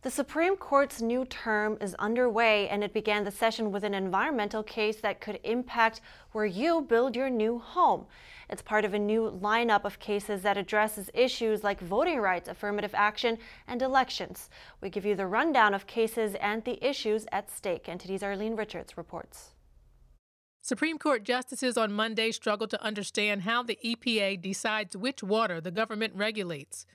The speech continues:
Speaker 2: In its first case of the new term, justices pressed the E P A to define waters of the United States. The main question is whether wetlands are included in the waters of the United States.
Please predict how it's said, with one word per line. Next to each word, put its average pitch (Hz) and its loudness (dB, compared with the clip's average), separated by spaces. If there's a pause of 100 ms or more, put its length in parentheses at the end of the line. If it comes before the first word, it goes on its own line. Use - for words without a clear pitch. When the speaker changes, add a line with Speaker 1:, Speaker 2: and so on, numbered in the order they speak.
(100)
Speaker 2:
In 175 -2
its 185 -2
first 214 2
case 214 0
of 185 0
the 170 -2
new 208 2
term, 226 2
justices 247 -2
pressed - -2
the 202 -6
E 240 0
P 233 0
A 190 0
to 190 -6
define 208 0
waters 240 0
of 190 -2
the 196 -2
United 196 -2
States. - -2 (200)
The - -6
main 185 0
question 214 -4
is 170 -6
whether 196 0
wetlands 190 -4
are 185 2
included 185 0
in 190 -2
the 196 2
waters 202 2
of 202 -2
the 226 0
United 185 -2
States. - -4